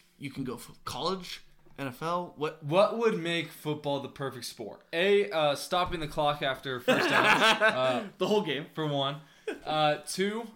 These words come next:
Speaker 2: uh, implementing the U S F L's chip in the football t-, for
Speaker 1: Ooh,
Speaker 2: measuring.
Speaker 1: okay.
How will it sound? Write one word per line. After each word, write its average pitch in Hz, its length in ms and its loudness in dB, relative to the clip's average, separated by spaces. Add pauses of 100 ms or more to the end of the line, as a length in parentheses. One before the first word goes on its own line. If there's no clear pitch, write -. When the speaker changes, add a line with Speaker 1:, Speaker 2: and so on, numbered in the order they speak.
(140)
Speaker 2:
uh, 147 380 2 (120)
implementing 180 600 -4
the 160 80 -2
U 160 260 -2
S 151 160 -4
F 151 160 -6
L's 143 460 -2 (500)
chip 233 420 0
in 190 120 -4
the 185 80 0
football 202 680 0
t-, - 160 -18
for 165 360 0
Speaker 1:
Ooh, 180 100 0
Speaker 2:
measuring. 156 380 2
Speaker 1:
okay. 247 80 -8